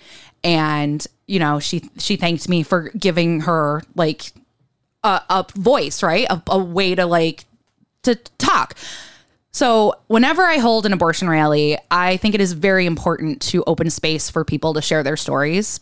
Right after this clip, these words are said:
because everybody's abortion story is unique in their own. And there is something very powerful in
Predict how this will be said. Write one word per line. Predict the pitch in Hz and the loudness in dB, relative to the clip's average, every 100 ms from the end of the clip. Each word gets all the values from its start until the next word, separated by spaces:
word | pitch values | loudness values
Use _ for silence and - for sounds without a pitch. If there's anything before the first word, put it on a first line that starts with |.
| - | -8
because | 180 170 151 147 147 156 - _ | -6 -2 0 0 -2 -4 -10 _
everybody's | 208 202 196 185 | -2 0 0 0
abortion | 160 165 160 170 | 0 0 0 -2
story | - 156 156 | 0 0 0
is | 151 | 0
unique | 160 160 160 | 0 -2 -2
in | 151 | -4
their | 143 - | -2 2
own. | 233 285 302 - - - - - | 4 6 4 -2 -20 -20 -20 -4
And | 196 185 170 170 165 156 | 0 2 2 2 0 0
there | 180 165 | 0 0
is | 165 | 0
something | 185 160 160 | -2 -2 0
very | 185 196 | 2 0
powerful | 202 - 170 160 156 156 156 - | -2 -2 0 0 0 0 0 0
in | 165 156 156 147 | 0 2 0 -2